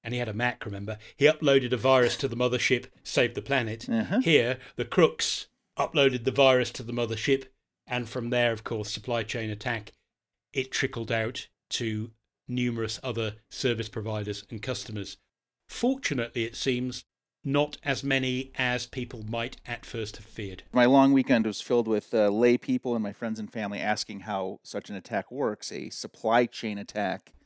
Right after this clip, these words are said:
Speaker 2: how it can affect, uh, such a large purported number of machines, computers, and companies just by,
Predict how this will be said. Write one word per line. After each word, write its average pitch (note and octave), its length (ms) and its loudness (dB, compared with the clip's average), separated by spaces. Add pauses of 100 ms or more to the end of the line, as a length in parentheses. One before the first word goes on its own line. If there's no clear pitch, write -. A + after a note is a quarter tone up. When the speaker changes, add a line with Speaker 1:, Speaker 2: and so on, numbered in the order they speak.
(420)
Speaker 2:
how A2+ 120 0
it A2 80 -4
can A#2+ 80 -4
affect, - 640 -2 (220)
uh, F#2+ 140 -2
such - 200 -12
a G#2+ 60 -4
large G#2+ 640 0 (220)
purported G#2+ 400 -4
number G#2 360 0
of F#2 360 -6 (160)
machines, A2 500 -2
computers, G2+ 540 -6
and F#2 280 -12 (120)
companies F#2+ 680 -2
just - 200 -18
by, G2 300 -2